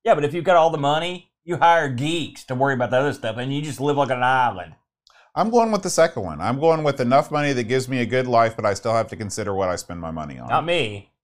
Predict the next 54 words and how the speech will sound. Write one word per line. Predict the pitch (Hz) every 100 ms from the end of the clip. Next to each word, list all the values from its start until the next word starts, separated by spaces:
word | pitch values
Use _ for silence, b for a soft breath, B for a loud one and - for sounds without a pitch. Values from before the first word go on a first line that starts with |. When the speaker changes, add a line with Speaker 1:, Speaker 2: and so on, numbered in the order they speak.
| _
Speaker 1:
I'm | 123
going | 139 151
with | 143
the, | 120
the | 120 123 120
big | 120 131
money. | 107 98 87 82
Speaker 2:
All | 80 110
right. | 120 131 - - _ _ _ _ _ _
David | 110 175 196 180
Hearn | 196 180
Ryder | 143 185 160 101
asks, | 104 117 - -
"Have | 175 160
you | 175
ever | 180 214 214
been | 196 190
so | - 196
excited | 185 - 151 165 175
about | 165 147 147
a |
game | 120 120 143
you | 139
couldn't | - 180 165 120
sleep? | - 135 208 - _ _ _ _
Did | 127 127
it | 107
Speaker 1:
Oh, |
Speaker 2:
deliver | 110 120 143 170
Speaker 1:
yeah. | 170
Speaker 2:
or | 127
disappoint?" | 117 127 123 - 117 85 -
I | 127
used | 190 208
to | 151
get | 135 131
so | 139
excited | 123 - 123 117
about | 110 107 104
games | 110 110 -
all | - 127 135
the | 110
time | 120 117 98
when | 90
I | 90
was | 85
a | 80
kid | - 90
that | 80
I | 82
couldn't | 80 87 80
sleep. | - 82 -
When | 95
I, | 104